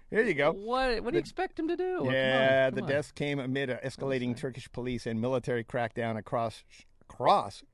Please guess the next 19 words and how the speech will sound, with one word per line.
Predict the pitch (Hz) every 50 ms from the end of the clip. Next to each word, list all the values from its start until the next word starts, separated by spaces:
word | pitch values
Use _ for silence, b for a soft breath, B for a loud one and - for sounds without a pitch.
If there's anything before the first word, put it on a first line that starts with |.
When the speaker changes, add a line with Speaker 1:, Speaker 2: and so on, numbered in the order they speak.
| _ _ _
Speaker 1:
Kurdish | - 143 123 113 101 -
communities | - 123 120 117 117 110 107 107 110 110 107 104
in | 110 107 104 104
Turkey's | - - 120 110 - 120 113 104 - - -
southeast. | - - - 113 101 92 90 - - - - 117 117 95 80 - - - - - - - - - - - - _ - - - - - - - - - - - - - - - - -
I | 233
don't | 247 202 156 143
know | 147 135
Turkey's | 117 - - 139 120 - 120 110 -
southeast | - - 117 117 110 - 120 117 107 -
from | - 117 104
Turkey | - 135 - - 120
southwest, | - - 131 117 110 113 117 117 117 110 - -
to | - 95
tell | - 123 123
you | 113 107
the | 101 101
truth, | - - 135 117 104 104 - -
but | 98 - -